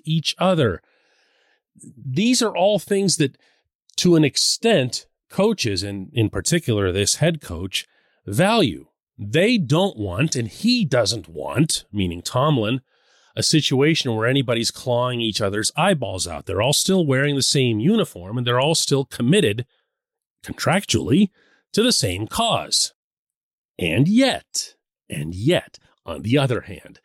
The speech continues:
this head coach loves the two dogs, one bone principle. And you know what he loves even more than that? Three dogs, one bone. He is going to want to see them feel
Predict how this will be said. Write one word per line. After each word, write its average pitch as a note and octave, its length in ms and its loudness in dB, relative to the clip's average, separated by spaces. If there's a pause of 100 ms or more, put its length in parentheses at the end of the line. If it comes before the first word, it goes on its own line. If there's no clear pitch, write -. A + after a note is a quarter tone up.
(260)
this D#2+ 220 -6
head G2 260 -6
coach A#2 420 -4 (140)
loves D3 1040 0 (260)
the E2+ 380 -4 (500)
two C#3 240 4
dogs, D#2+ 560 -2
one F2 380 -4
bone A2+ 340 2
principle. - 580 -10 (220)
And C#2+ 80 -6
you F#2 80 -2
know G#2+ 80 -2
what B2 140 2
he C3+ 80 -2
loves C3+ 280 0
even D3+ 180 2
more D#3 200 0
than D3+ 160 -2
that? F3 260 0 (380)
Three F#3 500 2
dogs, E2+ 640 -2 (180)
one E2+ 380 -2
bone. D#2+ 400 -10 (320)
He F#3 420 2
is C#3 160 0
going D#3+ 320 -2
to F3 180 -6
want D3 360 -4
to D3 160 -4
see E3+ 380 0
them B2 320 0 (240)
feel C3+ 600 0